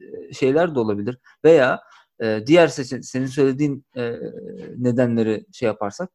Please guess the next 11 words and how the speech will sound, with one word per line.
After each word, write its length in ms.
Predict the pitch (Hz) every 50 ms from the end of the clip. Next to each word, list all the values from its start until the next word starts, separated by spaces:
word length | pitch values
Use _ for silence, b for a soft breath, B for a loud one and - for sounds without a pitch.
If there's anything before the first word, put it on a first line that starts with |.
| _
araştırırsak 680 | - 120 117 110 110 - - 113 110 107 - 110 - -
da 80 | 180 170
bu 60 | 151
sefer, 340 | - 147 135 151 175 175 - _ _ _ _ _ _ -
e, 300 | - 120 120 117 113 113
işte 320 | - - - 151 139 131 123
hem 200 | 131 147 160 165
telefon, 480 | 156 - 151 131 123 120 139 147 160 147
hem 140 | 156 151 151
televizyon, 640 | - 151 135 131 123 113 110 101 110 113 131 165 b b b b -
hem, 420 | 127 127 147 151 156 156 147 -